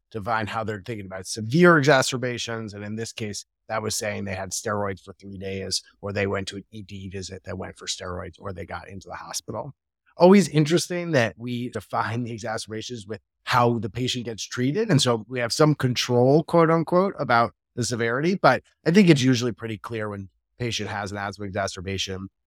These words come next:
that they're not doing well at home, that they come into the hospital, they come in for a visit, or that we're really giving them steroids,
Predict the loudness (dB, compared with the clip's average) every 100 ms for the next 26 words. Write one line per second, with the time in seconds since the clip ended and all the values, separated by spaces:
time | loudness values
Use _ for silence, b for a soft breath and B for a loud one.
0 | _ -10 -4 2 2 2 -2 -6 -4 -4
1 | -4 -4 -4 -6 -10 -10 -8 -8 -6 -8
2 | -6 -8 -6 -4 -6 -12 _ -4 -2 -2
3 | -4 -4 -6 -6 -6 -6 -6 -4 -4 -6
4 | -6 -6 -6 -12 -12 -14 -10 -6 -4 -2
5 | -2 -4 -6